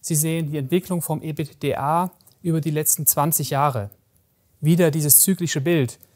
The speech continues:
einen extremen Anstieg in den Nullerjahren während dem Bauboom, einen starken Rückgang in der folgenden Rezession. Aber jetzt seit zehn Jahren schon ist Buzzi in der Lage, langsam, aber stetig die Profitabilität zu steigern,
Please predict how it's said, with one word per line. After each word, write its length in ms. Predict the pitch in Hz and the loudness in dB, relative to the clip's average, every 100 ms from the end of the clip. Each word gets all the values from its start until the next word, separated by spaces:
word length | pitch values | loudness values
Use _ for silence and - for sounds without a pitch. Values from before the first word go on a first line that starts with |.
| _ _ | _ _
einen 180 | - 147 | -4 -4
extremen 800 | - 147 - - 147 185 226 185 | -2 -4 -2 0 2 4 4 2
Anstieg 400 | 147 180 - 160 | 0 -2 -4 -4
in 80 | 151 | -2
den 120 | 143 | 2
Nullerjahren 720 | 175 196 143 120 139 175 170 | 2 4 2 2 2 0 -2
während 240 | 147 139 | -4 -4
dem 120 | 131 123 | -4 0
Bauboom, 600 | 160 165 151 175 196 - _ _ - | 2 2 0 -2 -2 -6 _ _ -8
einen 320 | 139 135 135 | -2 -2 -2
starken 480 | - - 160 180 135 | -4 2 4 4 2
Rückgang 640 | 131 208 - 151 139 156 | 4 2 2 -2 0 -2
in 160 | - 147 | -4 -6
der 220 | 143 139 | -4 -4
folgenden 400 | - 156 156 147 | -2 0 0 -2
Rezession. 720 | 143 139 135 131 139 165 220 - _ _ _ _ _ _ _ _ | -4 -2 0 0 0 -2 -2 -8 _ _ _ _ _ _ _ _
Aber 180 | 180 185 | 0 4
jetzt 220 | 208 220 | 4 4
seit 200 | 311 214 | 2 2
zehn 280 | - 233 233 | 0 0 0
Jahren 360 | 190 208 214 | 4 4 2
schon 380 | 180 160 127 120 - | -2 0 0 -2 -6
ist 220 | 165 - | -10 -4
Buzzi 260 | 185 - 185 | -2 0 0
in 140 | 170 | 0
der 80 | 160 | 0
Lage, 420 | 156 160 165 160 - _ _ _ _ - | 2 2 0 -4 -6 _ _ _ _ 0
langsam, 680 | 135 175 233 233 220 226 - | 4 4 4 2 0 -2 -4
aber 220 | 156 147 | -2 0
stetig 640 | - - 170 185 196 190 - _ | -2 0 0 0 -2 -4 -8 _
die 80 | 170 | -8
Profitabilität 800 | - 165 160 156 151 143 151 156 | -4 -6 -4 -2 -2 -2 -4 -4
zu 80 | 147 | -4
steigern, 520 | - 143 160 165 | -2 -2 0 -2